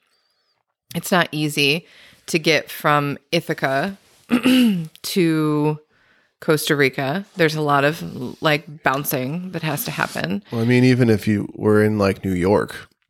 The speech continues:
Speaker 2: it's still, like, New York to Houston.
Speaker 1: Right.
Speaker 2: Houston to, then it's at least two flights. And because
Speaker 1: Right.
Speaker 2: of we,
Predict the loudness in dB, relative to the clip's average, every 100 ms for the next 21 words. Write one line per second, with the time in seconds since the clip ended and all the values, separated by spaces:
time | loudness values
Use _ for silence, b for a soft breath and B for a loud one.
0 | _ _ _ _ _ _ -14 -8 -4 0
1 | 2 4 4 0 -4 -14 -20 _ _ _
2 | _ -4 -2 -2 -2 -2 0 0 0 -6
3 | -8 -6 0 0 0 -6 -8 -6 -4 -4
4 | -4 -2 0 -2 -6 _ _ _ _ _
5 | _ _ _ _ -4 -2 2 2 2 0
6 | -4 -2 -4 -4 -12 _ _ _ _ _
7 | -14 -4 -2 -2 0 2 4